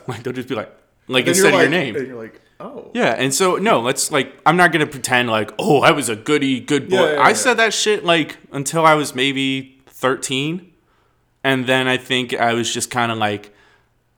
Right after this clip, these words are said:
Speaker 1: no.
Speaker 2: Yeah.
Speaker 1: Like, I had that sense. I think thirteen's an appropriate cutoff.
Speaker 2: Yeah.
Speaker 1: Right? If you're a white kid saying the N-word,
Speaker 2: 'Cause
Speaker 1: 'cause
Speaker 2: once
Speaker 1: you're
Speaker 2: you're,
Speaker 1: still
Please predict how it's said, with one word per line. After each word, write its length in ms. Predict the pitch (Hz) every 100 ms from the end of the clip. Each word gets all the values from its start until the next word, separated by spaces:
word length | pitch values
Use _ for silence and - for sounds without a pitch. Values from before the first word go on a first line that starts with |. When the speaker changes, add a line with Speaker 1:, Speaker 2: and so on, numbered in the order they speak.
| _ _ _ _ _
Speaker 1:
no. 460 | 110 107 107 127 135 -
Speaker 2:
Yeah. 140 | 139 120
Speaker 1:
Like, 180 | 120
I 60 | 127
had 160 | 123 120
that 140 | 120
sense. 260 | - 120 117
I 80 | 135
think 240 | 202 185
thirteen's 520 | - 156 151 135 127 120
an 80 |
appropriate 520 | 117 - 113 104 113 -
cutoff. 480 | 104 107 113 120 -
Speaker 2:
Yeah. 220 | 92 90 _ _
Speaker 1:
Right? 340 | 120 113 120 - -
If 120 | 117 123
you're 120 | 113
a 60 |
white 240 | 110 110 110
kid 180 | 110 107
saying 240 | 113 107
the 100 | 107
N-word, 320 | 110 113 113
Speaker 2:
'Cause 60 | 143
Speaker 1:
'cause 60 | -
Speaker 2:
once 100 | 170
Speaker 1:
you're 80 | 233
Speaker 2:
you're, 40 |
Speaker 1:
still 20 | 226